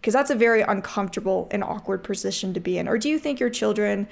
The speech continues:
would prefer you to take care of yourself and to be sure that you are self-sufficient, uh, in your later years as well? So I have to frame that conversation very carefully,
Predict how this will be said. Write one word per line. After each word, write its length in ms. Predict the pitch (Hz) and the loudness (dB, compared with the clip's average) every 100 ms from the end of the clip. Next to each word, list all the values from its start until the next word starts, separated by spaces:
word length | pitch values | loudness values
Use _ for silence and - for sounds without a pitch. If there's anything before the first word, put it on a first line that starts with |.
| - - - | -12 -12 -2
would 160 | 208 | 0
prefer 460 | 208 202 - 196 196 | 0 -4 0 2 2
you 240 | 185 190 | 0 -4
to 160 | 190 190 | -4 -6
take 260 | 175 202 190 | -4 -4 -2
care 220 | 190 196 | 0 0
of 80 | 196 | 0
yourself 580 | 196 208 196 208 - - | -2 0 0 0 -4 -10
and 100 | 214 | -6
to 60 | 208 | -4
be 160 | 208 | -4
sure 260 | 202 - 196 | -4 0 0
that 200 | 196 185 | 0 -2
you 160 | 190 185 | -2 -2
are 100 | 185 | -2
self-sufficient, 960 | - 185 - 202 190 - 185 - - - - - - | -2 -2 -4 -4 -2 -2 -4 -4 -10 -18 -20 -14 -4
uh, 160 | 190 - | -4 0
in 160 | 208 | 0
your 120 | 208 185 | 0 0
later 280 | 185 180 | 0 0
years 360 | 180 - - - | -2 -2 -2 -4
as 200 | - - | -6 -4
well? 300 | - - - - - | -2 -2 -6 -12 -16
So 360 | - 220 208 - - | -2 0 0 -2 -4
I 80 | 226 | 0
have 140 | 247 | 0
to 100 | 247 | 0
frame 300 | 240 226 214 | 2 4 4
that 280 | 208 202 - | 4 2 0
conversation 600 | - 202 202 208 - 202 | -2 -2 0 -2 -2 -4
very 440 | 190 - 196 196 196 | -4 0 2 2 0
carefully, 720 | - 180 196 185 185 180 | -2 -2 0 0 0 0